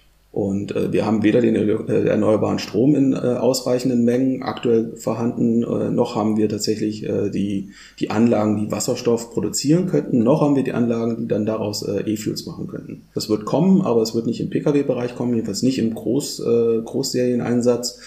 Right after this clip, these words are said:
Es wird ziemlich teuer werden und man wird keine, äh, keine Mengen, äh, vor den zwanzig dreißiger Jahren, äh, haben kann. Und, äh, das Problem, was wir haben, ist tatsächlich, dass durch diese Diskussion, äh, zu diesem Thema,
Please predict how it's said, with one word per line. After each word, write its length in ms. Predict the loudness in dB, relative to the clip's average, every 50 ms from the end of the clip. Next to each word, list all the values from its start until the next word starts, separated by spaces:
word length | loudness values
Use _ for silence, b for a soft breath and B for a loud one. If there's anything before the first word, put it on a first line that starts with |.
| B B B
Es 160 | B -2 0
wird 160 | 0 0 0
ziemlich 280 | 0 0 0 0 0 -2
teuer 340 | 0 2 4 4 4 6 6
werden 480 | 6 6 4 4 2 -2 -4 -10 -14 -8 0
und 240 | 2 2 2 4 4
man 180 | 2 2 4
wird 180 | 2 2 0 0
keine, 640 | -2 0 0 2 2 2 2 0 0 -2 -2 -2 -2
äh, 20 | -2
keine 260 | -2 -2 0 0 2
Mengen, 720 | 2 4 4 4 4 6 6 6 4 4 2 0 -2 -2
äh, 240 | -2 -4 -4 -4 -6
vor 400 | -6 -4 0 2 2 2 2 2
den 380 | 0 0 0 0 -2 -4 -4 -6
zwanzig 340 | -4 -4 -4 -4 -4 -8
dreißiger 460 | -8 -6 -2 -2 -2 0 -2 -2 -2 -2
Jahren, 480 | -2 -2 -2 -2 -2 -2 -4 -4 -6
äh, 20 | -6
haben 480 | -8 -8 -10 -10 -10 -8 -6 -6 -6
kann. 280 | -6 -8 -12 -14 -14 -16 B B B B B B B B B B
Und, 380 | 0 2 2 2 2 0 -2 0
äh, 200 | 2 2 2 4
das 220 | 2 0 -2 -2
Problem, 320 | -4 -2 2 4 4 4 4
was 100 | 2 0
wir 100 | 0 0
haben, 220 | 0 2 2 2
ist 60 | 0
tatsächlich, 360 | 0 -2 -2 -4 -6 -6 -4
dass 200 | -4 -4 -4 -2
durch 180 | -2 -2 -2 -2
diese 260 | -4 -4 -4 -2 -2
Diskussion, 840 | -2 -2 -2 -2 -4 -4 -4 0 2 2 4 4 4 4 2 0 -2
äh, 380 | -6 -6 -4 -4 -6 -8 -8 -10
zu 120 | -8 -6
diesem 300 | -6 -4 -4 -4 -6 -6
Thema, 560 | -4 -4 -2 -2 0 -2 -2 -4 -6 B B